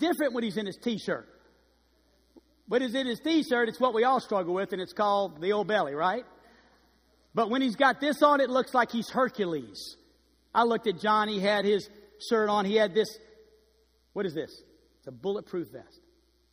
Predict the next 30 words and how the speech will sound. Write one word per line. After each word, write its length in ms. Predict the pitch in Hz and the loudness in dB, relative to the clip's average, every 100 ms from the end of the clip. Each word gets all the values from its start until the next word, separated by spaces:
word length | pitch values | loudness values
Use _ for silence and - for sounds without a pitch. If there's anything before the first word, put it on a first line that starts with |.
| _ _ _ - | _ _ _ -12
Man, 340 | 185 208 190 | -6 -6 -6
John 480 | 143 196 196 196 160 | -4 0 2 0 -2
was 400 | 165 165 165 - | 0 0 0 -4
looking 460 | 151 160 156 147 131 | -4 -4 -4 -10 -10
good. 260 | 113 95 | -16 -14
I 140 | 123 135 | -10 -10
mean, 240 | 127 113 104 - | -10 -14 -10 -4
bowed 260 | 180 165 | -2 0
up 260 | 160 165 147 | -2 -2 -4
and 120 | 120 | -12
big. 320 | 151 165 170 | -6 -4 -4
And 100 | 151 | 2
I 140 | 214 320 | 4 6
looked 240 | 320 302 | 4 2
at 100 | 254 | -2
John 280 | 240 269 269 | 4 4 4
and 100 | 247 | 0
I 60 | 247 | -2
said, 240 | 233 175 | -4 -4
"John, 400 | 208 240 262 269 - - _ _ _ _ | 0 0 0 -4 -10 -20 _ _ _ _
man, 160 | 226 233 | -4 -2
I'm 60 | |
gonna 120 | 302 202 | -2 -4
be 100 | 190 | -4
preaching 360 | 294 262 180 | -4 -4 -6
about 240 | 160 156 175 | -4 -4 -4
that 180 | 156 | -8
tomorrow, 360 | 170 165 147 139 | -6 -4 -4 -4
that, 160 | 185 170 - _ _ _ - | -6 -6 -12 _ _ _ -6
that 220 | 202 196 | -2 -2